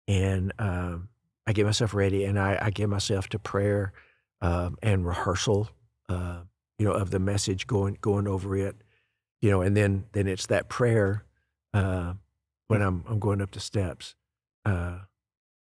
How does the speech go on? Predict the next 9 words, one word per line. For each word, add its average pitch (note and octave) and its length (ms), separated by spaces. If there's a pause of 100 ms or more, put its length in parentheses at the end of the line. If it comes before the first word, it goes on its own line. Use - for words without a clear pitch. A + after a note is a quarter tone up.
(160)
to, A2 80
you F#2 1080
know, G2 60
just F#2 220
lay G2+ 120
it F#2+ 40
in G2+ 40
God's F#2 260
hands. F#2 420